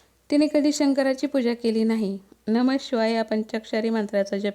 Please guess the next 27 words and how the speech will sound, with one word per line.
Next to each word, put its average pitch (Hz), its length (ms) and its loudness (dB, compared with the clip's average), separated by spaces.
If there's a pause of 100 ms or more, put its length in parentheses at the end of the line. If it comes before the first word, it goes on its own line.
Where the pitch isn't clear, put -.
केला 180 200 -2
नाही, 185 240 -4
शंकराचे 196 520 -2
स्मरण 214 440 0
केले 190 200 -2
नाही, 180 280 -6 (920)
तरीही 269 340 4
तिला 302 200 4
तुम्ही 277 280 2
शिवलोकी 254 720 0 (140)
कसे 247 240 -2
नेता? 233 380 0 (840)
तिने 269 220 2
कधी 262 200 0
शिवरात्रीस 240 640 0
उपवास 220 320 0
केला 202 280 -2
नाही, 190 380 -4 (720)
दान 208 420 0
केले 196 240 0
नाही, 185 340 -4 (680)
यज्ञ 226 400 2
केले 220 220 2
नाहीत 214 380 0
व 220 100 2
पाहिलेही 220 480 0
नाहीत, 233 320 0